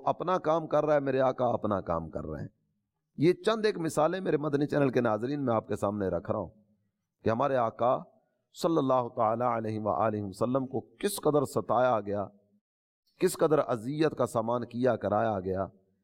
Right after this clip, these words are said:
لیکن اس آقا صلی اللہ تعالی علیہ وآلہ وسلم کی زبان اقدس سے کبھی بے صبری والا جملہ نہیں نکلا۔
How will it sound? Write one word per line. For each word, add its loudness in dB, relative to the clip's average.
لیکن 2
اس 0
آقا 0
صلی -2
اللہ 2
تعالی 2
علیہ -2
وآلہ 0
وسلم -2
کی -4
زبان 0
اقدس 0
سے 0
کبھی 0
بے 2
صبری -2
والا 2
جملہ -2
نہیں -4
نکلا۔ -10